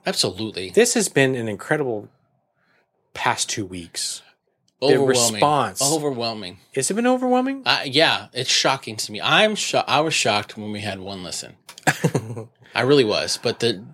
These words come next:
Speaker 1: just the response and the people interacting and commenting on our episodes that we've done the last two weeks has really been overwhelming for sure.
Speaker 2: It has been encouraging. It has been, I don't know, it just, it,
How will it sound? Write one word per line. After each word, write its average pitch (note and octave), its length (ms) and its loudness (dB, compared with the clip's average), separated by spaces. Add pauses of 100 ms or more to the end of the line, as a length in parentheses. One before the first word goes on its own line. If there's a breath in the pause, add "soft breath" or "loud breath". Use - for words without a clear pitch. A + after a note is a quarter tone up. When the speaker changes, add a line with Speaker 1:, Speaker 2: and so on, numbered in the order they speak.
(180)
Speaker 1:
just - 240 2
the A#2+ 80 0
response A#2 720 0
and G2+ 400 -8 (460 soft breath)
the - 100 -16
people G#2 320 -2
interacting A2+ 600 2
and G2+ 140 -4
commenting G#2 560 -2
on G2 160 -6
our F#2 160 -2
episodes F#2+ 540 -2
that F#2+ 100 -4
we've G2 120 -6
done G2+ 200 -4
the F#2+ 60 -6
last F#2+ 280 -2
two - 100 -4
weeks G#2 240 -6
has F#2+ 200 -8
really G#2+ 300 -4
been F#2+ 200 -6
overwhelming F2 640 -12
for E2+ 180 -10
sure. D#2 320 -14
Speaker 2:
It B2 160 6
has A2 140 2
been G#2+ 200 4
encouraging. A2+ 920 4
It G2+ 80 -4
has F#2+ 180 -2
been, F2+ 720 -4 (1160)
I F#2 140 -6
don't F#2 140 -8
know, F2 200 -6
it F2 80 -8
just, - 260 -2
it, - 260 -10